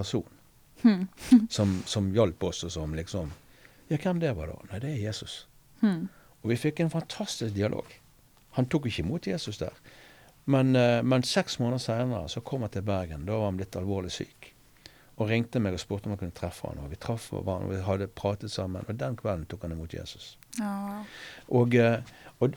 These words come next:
Speaker 1: og, og, og sånn at høstspråket for meg er det at vi er omgitt av høst. Jesus sier at høsten er stor.
Speaker 2: Mm.
Speaker 1: Og jeg tror at hvis du begynner å legge merke til, det var jo en i menigheten, en, en dame der som kom til meg og sa hun hadde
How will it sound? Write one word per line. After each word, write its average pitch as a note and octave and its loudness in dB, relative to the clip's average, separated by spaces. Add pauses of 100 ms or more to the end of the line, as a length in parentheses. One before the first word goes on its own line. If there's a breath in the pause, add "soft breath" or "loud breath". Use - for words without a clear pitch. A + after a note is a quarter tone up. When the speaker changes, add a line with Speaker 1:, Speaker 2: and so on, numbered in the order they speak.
Speaker 1:
og, D#3+ -4
og, E3+ 0 (160)
og - -4
sånn G#3 4
at - -12 (140)
høstspråket F3+ 0
for A2 0
meg B2+ 0
er A2 2
det C3+ 4
at - -18 (400)
vi C#3+ 6
er - 0
omgitt C3 2
av F2+ -4
høst. F#2 -2
Jesus A#2 -2
sier B2+ 0
at C#3+ 0
høsten F#2 -4
er - -8
stor. - -10 (160)
Speaker 2:
Mm. G3+ 2 (500 loud breath)
Speaker 1:
Og - -12
jeg - 0
tror F3 4
at - -8
hvis B2+ 2
du C#3+ -2
begynner D#3+ 2
å A#2 2
legge A2+ 2
merke B2+ 2
til, G#2 2
det A2+ 2
var G#3 2
jo - 2
en G3+ 2
i - 4
menigheten, E3 2
en, - -6
en C3 2
dame D#3 4
der A2 0
som C#3 -2
kom C3 -4
til B2+ -2
meg B2+ 0
og G#2+ -4
sa C3+ -4
hun C3 0
hadde D3 -2